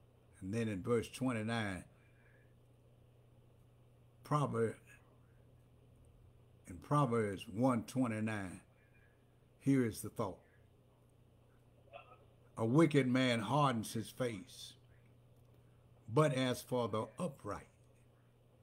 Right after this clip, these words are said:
he establishes his way." Job is saying, "You guys don't give, get out much, or you know, or you would know better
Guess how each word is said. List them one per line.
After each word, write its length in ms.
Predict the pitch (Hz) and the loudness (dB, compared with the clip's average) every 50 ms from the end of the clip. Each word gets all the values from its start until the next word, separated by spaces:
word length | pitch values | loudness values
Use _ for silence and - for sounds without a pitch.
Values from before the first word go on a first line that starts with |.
| _ - _ _ _ _ _ _ - _ _ _ | _ -20 _ _ _ _ _ _ -20 _ _ _
he 240 | - - 151 143 120 | -4 0 2 2 2
establishes 920 | 95 - - - - 156 143 117 98 104 90 82 - - 87 80 - - - - | 0 0 -6 -4 -2 -2 -2 -2 -2 -6 -8 -8 -8 -10 -12 -12 -14 -16 -16 -16
his 260 | - - - 98 95 | -14 -12 -12 -12 -10
way." 240 | 87 95 90 87 - - - - _ _ _ _ _ _ _ _ _ _ _ _ _ - _ - _ _ - _ - | -8 -10 -10 -10 -12 -20 -20 -20 _ _ _ _ _ _ _ _ _ _ _ _ _ -20 _ -20 _ _ -20 _ -2
Job 300 | 117 135 135 131 110 107 | 2 2 4 4 2 0
is 100 | 104 - | -4 -4
saying, 500 | - - 135 127 113 107 104 95 92 - - - - - - - - - - - | -2 -2 -2 -2 -2 -2 -4 -6 -8 -12 -16 -20 -20 -20 -20 -20 -20 -20 -16 -6
"You 220 | - 139 160 190 185 | 0 2 4 4 4
guys 420 | 151 151 143 131 123 120 120 110 | 4 4 4 4 4 2 0 0
don't 320 | 107 123 127 127 117 107 | 2 2 0 0 0 -2
give, 300 | 107 123 139 135 117 117 - - - - - - - - - - - | 0 2 2 2 2 -2 -8 -10 -18 -20 -20 -20 -20 -20 -20 -14 -6
get 220 | 107 113 135 135 131 | 0 2 4 6 6
out 340 | 135 127 113 98 - - | 6 6 6 4 0 -4
much, 460 | 98 98 92 82 80 - - - - - - - - - - _ - - - - _ _ - - - _ - - - | -4 -4 -4 -4 -6 -12 -16 -18 -18 -20 -20 -20 -20 -20 -20 _ -20 -20 -20 -20 _ _ -20 -20 -20 _ -20 -14 -10
or 100 | 101 98 | -8 -4
you 260 | 95 107 139 180 185 | 0 4 6 6 8
know, 520 | 170 151 143 156 170 160 131 113 95 90 - - _ - - _ _ - _ - - - | 8 8 8 8 8 6 4 2 0 -6 -14 -20 _ -20 -20 _ _ -20 _ -20 -18 -10
or 120 | - 101 104 | -6 -6 -2
you 200 | 104 120 151 165 | 0 2 2 4
would 220 | 147 131 113 - | 4 2 2 2
know 180 | 107 127 143 143 | 2 2 4 2
better 480 | 117 101 95 101 107 107 98 - - | 2 0 -2 -2 -2 -2 -2 -4 -10